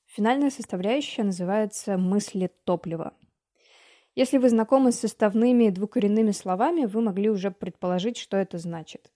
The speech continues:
Я подтверждаю, это наш ресурс мышления. Те калории, которые сгорают, когда мы думаем. Наши шестеренки, м, питание нашего мозга.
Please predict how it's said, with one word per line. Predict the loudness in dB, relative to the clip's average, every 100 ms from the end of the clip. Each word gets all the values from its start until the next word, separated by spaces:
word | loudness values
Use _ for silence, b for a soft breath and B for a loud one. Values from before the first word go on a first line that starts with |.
| _
Я | 0 2 0 -4 -8
подтверждаю, | -6 -2 -2 0 -4 -4 -6 -4
это | -4 -2 -2 0 -2 b b b
наш | -2 -2 -4
ресурс | -10 -6 -6 -6 -8
мышления. | -8 -6 -2 -2 -2 -6 -12 _ _
Те | -2 0
калории, | 0 -2 2 2 2
которые | -2 -6 -6 -6
сгорают, | -8 -8 -4 -2 -2 -4
когда | -8 -6
мы | -4 -4
думаем. | -2 -4 -4 -10 -16 b b b -8
Наши | -6 -6 -8 -8 -10 _ _
шестеренки, | -6 -6 -4 2 4 6 4 -2 -8 -10 -12
м, | -18 -18 _ _
питание | -10 -2 0 2 0 -2
нашего | -6 -10 -8 -6
мозга. | -6 -8 -12 -18